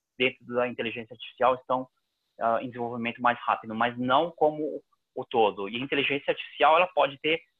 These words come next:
aplicações em qualquer lugar. Então, ah, por isso que tem que, ah, dividir um pouco mais essa questão também.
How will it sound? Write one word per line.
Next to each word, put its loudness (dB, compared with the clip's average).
aplicações -2
em -6
qualquer 4
lugar. 0
Então, 4
ah, 4
por -4
isso -10
que -16
tem -2
que, -6
ah, 4
dividir -6
um -8
pouco -2
mais 4
essa -12
questão -4
também. -6